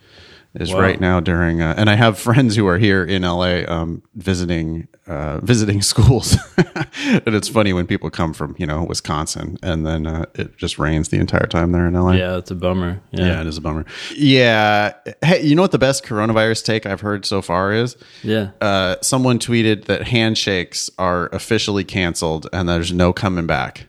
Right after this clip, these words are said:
Speaker 1: Like that, that's just, that's
Speaker 2: <laughs>
Speaker 1: it. We're not shaking hands anymore. And you
Speaker 2: Yeah.
Speaker 1: know what?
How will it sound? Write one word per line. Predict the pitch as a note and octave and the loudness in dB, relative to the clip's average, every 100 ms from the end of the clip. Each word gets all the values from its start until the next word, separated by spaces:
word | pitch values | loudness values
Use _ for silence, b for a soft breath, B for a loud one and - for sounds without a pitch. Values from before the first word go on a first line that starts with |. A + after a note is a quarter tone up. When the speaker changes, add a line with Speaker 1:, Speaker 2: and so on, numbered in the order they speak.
| - | -6
Speaker 1:
Like | F2 - | -6 -2
that, | F#2+ | -2
that's | F#2+ - | 0 0
just, | G2+ G2 B2 | 0 0 0
that's | G#2+ C3+ - | 0 0 2
Speaker 2:
<laughs> | |
Speaker 1:
it. | A2 F2+ - | 0 0 -2
We're | F2+ | -2
not | F2 F#2+ E2+ | 0 0 0
shaking | G2 F#2+ | 0 0
hands | F#2+ F#2 F#2+ | 2 2 2
anymore. | G#2+ A2+ B2 B2+ B B D#3+ B A#3 | 2 2 2 -2 B B -12 B -2
And | F#3 A2+ | 4 6
you | A2+ | 6
Speaker 2:
Yeah. | |
Speaker 1:
know | G#2+ | 6
what? | C3 C#3 - | 4 2 -2